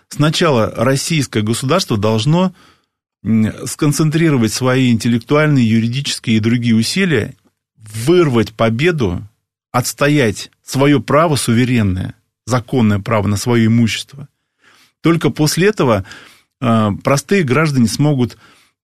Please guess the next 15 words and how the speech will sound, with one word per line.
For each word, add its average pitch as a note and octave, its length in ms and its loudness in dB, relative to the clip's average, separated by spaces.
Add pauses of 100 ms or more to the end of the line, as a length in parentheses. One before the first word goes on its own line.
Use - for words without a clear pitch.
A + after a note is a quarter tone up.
э, G#2+ 200 0
отсудить. A2 520 -2 (200)
А A2 240 0
только F#3 320 0
государство D#3 520 0
против B2 320 -2
государства C3+ 600 -2
сможет, D3 460 0
э, G#2 720 -2 (720)
начать, D3+ 520 2
э, G#2+ 360 2
и A#2+ 160 0
создать C3+ 420 0
этот G#2+ 220 -4
прецедент. G#2 720 -2